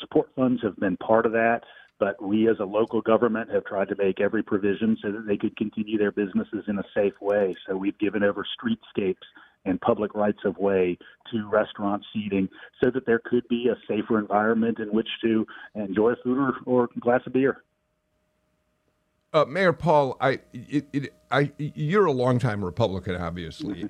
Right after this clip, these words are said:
Speaker 2: and, and I should have introduced you by mentioning you were, in fact, the chair of the Georgia Republican Party back starting in nineteen ninety-five, and before that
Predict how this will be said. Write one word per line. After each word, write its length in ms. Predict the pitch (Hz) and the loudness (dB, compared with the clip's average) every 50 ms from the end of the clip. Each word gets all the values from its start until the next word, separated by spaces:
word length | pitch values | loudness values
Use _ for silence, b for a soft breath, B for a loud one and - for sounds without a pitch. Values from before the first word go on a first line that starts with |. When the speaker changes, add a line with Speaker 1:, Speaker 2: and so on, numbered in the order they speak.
| - - | -6 -2
Speaker 2:
and, 300 | 107 107 110 107 110 101 | 0 2 2 0 0 -2
and 160 | 95 117 117 | -2 -2 0
I 80 | 110 104 | 0 0
should 180 | - - 160 | 2 2 2
have 140 | 143 120 110 | 2 2 -2
introduced 560 | 110 92 - 113 107 98 110 123 110 - - | -4 -6 -4 -4 -4 -2 -2 -2 -4 -4 -6
you 160 | 117 110 95 | -4 -4 -4
by 240 | 87 - 90 92 92 | -4 -2 -2 -2 0
mentioning 520 | 92 101 107 117 110 - 135 110 95 98 98 | 0 0 0 0 -2 -2 -4 -4 -4 -4 -4
you 160 | 90 92 101 | -4 -2 -2
were, 300 | 92 90 104 123 139 120 | 0 2 2 2 2 0
in 80 | 92 | -2
fact, 360 | 85 - - 82 85 82 80 98 | -6 -10 -10 -8 -8 -8 -8 -8
the 100 | 92 80 | -8 -10
chair 340 | - - - 101 101 98 | -8 -4 0 2 2 2
of 120 | 92 85 71 | 0 0 -4
the 100 | 85 87 | -6 -8
Georgia 580 | - 101 101 90 98 104 92 104 101 92 85 B B B B B | -4 -4 -2 -2 -2 -2 -2 -4 -6 -6 -6 B B B B B
Republican 600 | - 107 101 - 117 107 101 107 85 - 95 87 | -4 -4 -2 0 0 0 0 -2 -2 -2 -4 -2
Party 340 | - 113 127 143 139 110 90 | 2 2 2 2 2 0 -2
back 260 | - - 90 95 - | -4 -4 -4 -4 -4
starting 320 | - - 110 101 98 98 101 | -2 0 2 2 2 2 0
in 120 | 101 92 | 0 0
nineteen 440 | 98 101 98 95 - 110 98 92 92 | 0 0 0 -2 -2 -2 -2 -2 -2
ninety-five, 800 | 95 92 95 101 90 92 87 - - 120 120 123 123 123 117 | -2 -2 -2 -4 -6 -8 -10 -6 -2 2 2 4 4 2 0
and 280 | 107 98 98 104 98 87 | -2 -4 -4 -4 -6 -4
before 400 | 98 107 98 - - 113 107 98 | -4 -6 -4 0 0 2 2 4
that 360 | 92 117 135 135 131 113 - | 4 4 4 4 2 2 -2